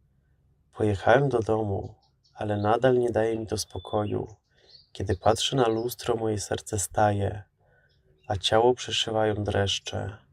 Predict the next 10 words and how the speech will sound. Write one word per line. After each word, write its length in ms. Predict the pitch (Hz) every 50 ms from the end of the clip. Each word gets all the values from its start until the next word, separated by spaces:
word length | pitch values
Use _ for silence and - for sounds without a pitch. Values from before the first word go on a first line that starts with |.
| _ _ - - - - - - _ -
Tylko 360 | - - 117 120 123 - 151 143
na 140 | 131 123
kilka 380 | 123 - - 110 104 - - 98
sekund. 840 | - - - 107 98 - - - - 98 98 101 - - - _ _ _ _ _ _ _ - _ _ _ _ _ _ _ _ - _
Ciągle 460 | - - 110 113 120 120 113 123 120
widzę 240 | 110 110 104 - 110
ją 200 | 104 104 104 107
w 60 | 101
moim 300 | 107 107 101 101 98 98
odbiciu. 640 | 98 95 - - 101 98 95 95 - - 101 98